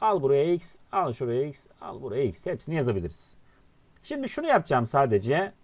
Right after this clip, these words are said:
Şu mesafenin buraya uzaklığı dokuz verilmiş ya. Şunu karşıya kadar devam ettiriyorum.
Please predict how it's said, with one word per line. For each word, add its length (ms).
Şu 380
mesafenin 800
buraya 180
uzaklığı 460
dokuz 280
verilmiş 400
ya. 80
Şunu 240
karşıya 400
kadar 300
devam 260
ettiriyorum. 540